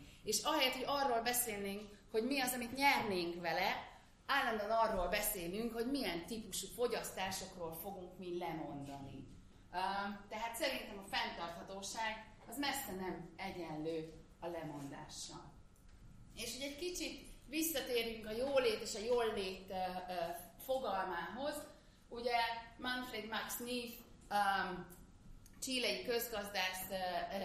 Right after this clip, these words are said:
ezt a kilenc, ö, szükségletet azonosította: létfenntartás, védelem,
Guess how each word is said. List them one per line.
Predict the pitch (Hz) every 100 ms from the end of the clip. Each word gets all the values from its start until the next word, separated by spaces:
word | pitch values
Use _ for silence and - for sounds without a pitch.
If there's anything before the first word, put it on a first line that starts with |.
| 165
ezt | 233 254 -
a | -
kilenc, | 233 214 185 160 175 - - - - - -
ö, | 180 170 160 156 - - - - -
szükségletet | - 294 277 - 208 185 175 165 160 160 -
azonosította: | 196 208 185 170 160 185 160 165 156 - 247 247 247 - - -
létfenntartás, | - 247 262 - 214 190 190 175 170 165 165 196
védelem, | 233 226 202 170